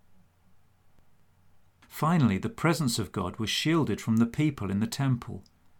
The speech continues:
behind curtains. There were also courtyards for different categories of worshippers. Only the high priest could enter the most holy place,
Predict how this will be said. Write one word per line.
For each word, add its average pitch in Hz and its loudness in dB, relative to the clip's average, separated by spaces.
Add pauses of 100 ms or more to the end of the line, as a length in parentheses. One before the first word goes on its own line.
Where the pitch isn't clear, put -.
(180)
behind 117 2
curtains. 127 -2 (800)
There 113 -2
were 107 0
also 117 2
courtyards 117 -2
for 113 -4
different 117 0
categories 110 -4
of 101 -4
worshippers. 107 -4 (1160)
Only 160 4
the 139 -2
high 165 0
priest - -8
could 113 -2
enter 113 0
the 113 0
most 113 2
holy 101 -4
place, 101 -4